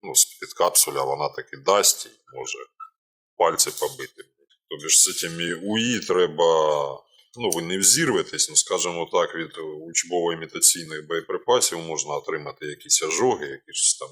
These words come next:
ушиби, пошкодження тканин на руках. Тому <clears throat> відноситись треба, скажімо так, теж обережно. Далі.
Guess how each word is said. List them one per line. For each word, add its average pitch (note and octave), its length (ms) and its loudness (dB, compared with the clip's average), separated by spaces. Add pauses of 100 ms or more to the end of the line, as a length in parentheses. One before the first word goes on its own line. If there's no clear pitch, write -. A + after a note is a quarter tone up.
ушиби, - 400 -4
пошкодження - 760 -12 (200)
тканин G2 380 -4 (320)
на C2 400 -10 (100)
руках. - 520 -12 (100)
Тому - 260 -20 (580)
<clears throat> - 0 -
відноситись F2+ 720 0
треба, D2+ 360 -4 (160)
скажімо G2+ 640 0
так, G2+ 140 2
теж G#2+ 260 0
обережно. E2 680 0 (480)
Далі. E2 440 -6